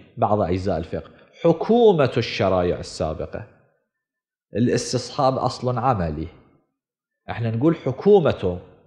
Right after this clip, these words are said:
الشرائع السابقة، يعني نفس الدليل بعنوان أمارة، هو ذاك الدليل الآن موجود في شريعتنا، نفس الدليل. لذلك الصديقة الطاهرة فاطمة الزهراء سلام الله عليها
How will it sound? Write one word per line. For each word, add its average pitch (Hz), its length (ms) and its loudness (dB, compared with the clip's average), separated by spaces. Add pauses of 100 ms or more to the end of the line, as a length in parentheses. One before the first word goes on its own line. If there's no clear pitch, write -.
(220)
الشرائع 95 560 4
السابقة، 80 540 -4
يعني 117 240 2
نفس 196 440 2
الدليل 107 720 2 (300)
بعنوان 143 500 2
أمارة، 92 760 0 (640)
هو 120 140 6
ذاك 165 340 4
الدليل 160 380 6
الآن 131 280 2
موجود 123 420 2
في 110 120 -4
شريعتنا، 87 680 -6 (880)
نفس 110 240 -4
الدليل. 87 320 -4 (280)
لذلك 117 340 4
الصديقة 107 480 0
الطاهرة 101 440 0
فاطمة 104 420 -4
الزهراء 95 380 -4
سلام 95 340 -4
الله 92 220 -2
عليها 107 520 -2